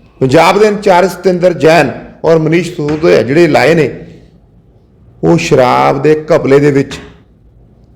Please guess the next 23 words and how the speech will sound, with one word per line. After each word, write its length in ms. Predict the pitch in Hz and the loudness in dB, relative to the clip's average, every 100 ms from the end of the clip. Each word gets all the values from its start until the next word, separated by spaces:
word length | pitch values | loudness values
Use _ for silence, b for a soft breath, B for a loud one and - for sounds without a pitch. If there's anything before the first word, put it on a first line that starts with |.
| - 101 | -12 -2
ਗ੍ਰਿਫਤਾਰ 440 | 165 170 165 143 151 | 0 0 2 2 0
ਹੋ 80 | |
ਕੇ 100 | 151 | -2
ਜੇਲ੍ਹਾਂ 340 | 165 135 156 165 | -2 0 0 0
ਦੀਆਂ 240 | 151 143 | -2 -6
ਸਜ਼ਾਵਾਂ 420 | 120 120 120 135 | -6 -6 -4 -4
ਭੁਗਤ 320 | 139 165 113 - | -4 -4 -6 -8
ਚੁੱਕੇ 260 | 113 110 | -8 -8
ਨੇ। 220 | - - - _ b b b b _ _ _ - | -8 -14 -20 _ b b b b _ _ _ -6
ਕੀ 180 | 220 262 | 0 2
ਸੇਧ 240 | 254 269 202 | 4 2 2
ਦੇਣਗੇ 340 | 208 208 208 | 0 0 -2
ਸਾਨੂੰ 360 | 165 135 127 101 | -2 -4 -4 -8
ਉਹ? 60 | 95 - - _ _ - | -10 -18 -20 _ _ -2
ਇੱਕ 140 | 202 196 | 0 2
ਪਾਸੇ 220 | 214 208 | 0 0
ਤਾਂ 100 | - | -2
ਪੰਜਾਬ 460 | - 170 180 180 - | 0 0 0 0 -4
ਕ-, 340 | - - - | -6 -8 -16
ਦੀ 160 | - 175 | -10 -6
ਸਰਕਾਰ 420 | 175 151 143 170 | -4 -2 0 0
ਕਹਿੰਦੀ 360 | 180 175 180 180 | 0 -2 0 -2
ਹੈ 280 | 151 - | -2 -8